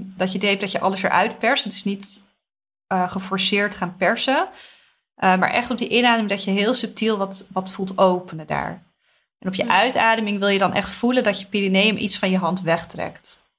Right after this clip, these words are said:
Speaker 2: Oké.
Speaker 1: Op die manier
Speaker 2: Weet
Speaker 1: kan je
Speaker 2: ik.
Speaker 1: bij jezelf inchecken.
Speaker 2: Ja. Wat zou je tegen vrouwen willen zeggen die snel weer fit of in shape willen,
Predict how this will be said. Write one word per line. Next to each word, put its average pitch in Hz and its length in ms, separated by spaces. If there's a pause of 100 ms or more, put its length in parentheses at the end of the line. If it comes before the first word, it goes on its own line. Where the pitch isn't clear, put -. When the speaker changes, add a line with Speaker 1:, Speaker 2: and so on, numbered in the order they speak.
(120)
Speaker 2:
Oké. 247 360 (520)
Speaker 1:
Op 185 140
die 196 120
manier 196 160
Speaker 2:
Weet 196 120
Speaker 1:
kan 196 80
je 190 60
Speaker 2:
ik. 185 60
Speaker 1:
bij 170 100
jezelf 175 300
inchecken. 170 580 (100)
Speaker 2:
Ja. 277 240 (880)
Wat - 160
zou 370 120
je 349 80
tegen 330 240
vrouwen 277 360
willen 269 220
zeggen 254 260
die 240 120
snel 240 300
weer 226 140
fit - 280
of 220 100
in 214 140
shape 254 360
willen, 196 400